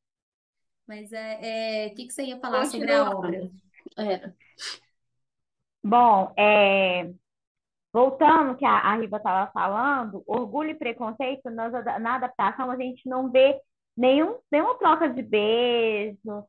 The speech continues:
Speaker 3: A única coisa, assim, o físico deles é aquele toque na mão, né? São duas vezes no filme que ele toca na mão quando vai descer da, da, da carruagem e no finalzinho do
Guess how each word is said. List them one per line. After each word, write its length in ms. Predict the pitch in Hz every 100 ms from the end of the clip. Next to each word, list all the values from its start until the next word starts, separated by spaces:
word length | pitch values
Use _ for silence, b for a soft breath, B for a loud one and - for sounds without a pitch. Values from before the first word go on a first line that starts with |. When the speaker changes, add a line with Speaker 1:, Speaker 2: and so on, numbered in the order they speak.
| _ _
Speaker 3:
A 80 | 233
única 360 | 370 508 494 -
coisa, 380 | 330 311 311 311
assim, 420 | - 302 311 392 403 _ _ _ _ _ -
o 120 | - -
físico 440 | 330 440 415 - 294
deles 360 | 262 285 320
é 40 | 330
aquele 340 | 311 311 311
toque 320 | 302 285 302
na 160 | 294 330
mão, 300 | 370 277 247 240
né? 300 | 240 330 453 _ _ _ _ _
São 160 | 240
duas 280 | 226 349 466
vezes 320 | 311 294 302
no 160 | 277 285 -
filme 340 | 277 285 320
que 60 | 339
ele 160 | 311 311 -
toca 280 | 277 285 277
na 140 | 254
mão 160 | 240 247
quando 160 | 247
vai 120 | 240
descer 340 | 226 247 - 226
da, 280 | 220 208 196
da, 420 | 202 196 196 190 - _ _ _
da 680 | 180 208 190 180 180 170 -
carruagem 760 | - 240 254 226 240 320 349 339
e 40 |
no 120 | 320 339
finalzinho 640 | 330 302 302 277 269 262
do 140 | 277